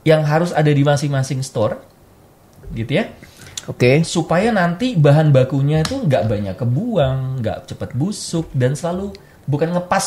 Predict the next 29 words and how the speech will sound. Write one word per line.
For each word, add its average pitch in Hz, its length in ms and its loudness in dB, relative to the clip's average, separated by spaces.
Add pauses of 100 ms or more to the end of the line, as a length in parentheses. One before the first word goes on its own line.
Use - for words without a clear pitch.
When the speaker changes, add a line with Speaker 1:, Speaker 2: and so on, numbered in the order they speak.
Speaker 1:
ya, 113 140 -4
tetapi 127 300 -8
setidak-tidaknya 151 880 -4
sesuai 180 400 -6
dengan 127 400 -2 (220)
kebutuhan, 135 680 -2 (420)
eh, 139 260 -2
market 139 460 -4
di 139 120 0
hari 123 280 0
itu 139 220 -4
dan 104 320 -4 (720)
Speaker 2:
Hari 135 400 8
Speaker 1:
berikutnya. - 0 -
Speaker 2:
itu? 139 180 4 (220)
Speaker 1:
Yes. 120 180 2 (460)
Speaker 2:
Hari 135 220 8
itu 143 140 4
dan 160 160 8
hari 131 180 8
berikutnya? 127 460 2
Speaker 1:
Yes. - 300 -8 (600)
Gitu. 98 300 -6 (520)
Karena 147 240 0
kalau 139 200 2
misalnya 135 260 0
kita 139 180 0
tahu, 151 380 -2 (220)
eh, 131 340 2